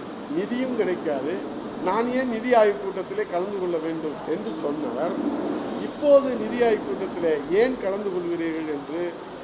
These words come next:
மக்களுக்கு விளக்கம் சொல்லுங்கள் என்று மாண்புமிகு எதிர்க்கட்சி தலைவர், புரட்சித் தமிழர், வருங்கால முதலமைச்சர் எடப்பாடியார் கேள்வி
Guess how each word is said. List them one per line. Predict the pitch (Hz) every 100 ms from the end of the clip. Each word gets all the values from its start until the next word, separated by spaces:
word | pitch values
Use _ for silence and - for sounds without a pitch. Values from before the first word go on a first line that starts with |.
| -
மக்களுக்கு | 165 175 269 254 233
விளக்கம் | 190 208 233 214
சொல்லுங்கள் | 196 180 170 160
என்று | 147 170 196 165
மாண்புமிகு | 196 226 214 208 185
எதிர்க்கட்சி | 175 175 165 156 147
தலைவர், | 135 127 165 180 - - - - - -
புரட்சித் | 226 233 269
தமிழர், | 220 185 180 180
வருங்கால | 165 202 202 196
முதலமைச்சர் | 175 165 160 165 156 147
எடப்பாடியார் | 147 185 202 185 170 -
கேள்வி | 185 196